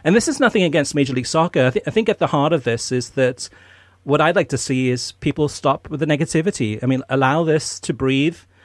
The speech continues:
Maybe Wrexham gets knocked out in that Sheffield United game, but this is a good thing. This is,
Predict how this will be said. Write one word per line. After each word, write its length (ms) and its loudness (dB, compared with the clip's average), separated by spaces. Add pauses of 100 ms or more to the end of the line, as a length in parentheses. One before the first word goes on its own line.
(200)
Maybe 220 0
Wrexham 380 0
gets 200 0
knocked 300 -2
out 180 0
in 60 -6
that 120 -6
Sheffield 280 -4
United 320 0
game, 280 0
but 80 -4
this 140 0
is 120 -2
a 40 -4
good 200 0
thing. 280 2
This 140 -4
is, 200 0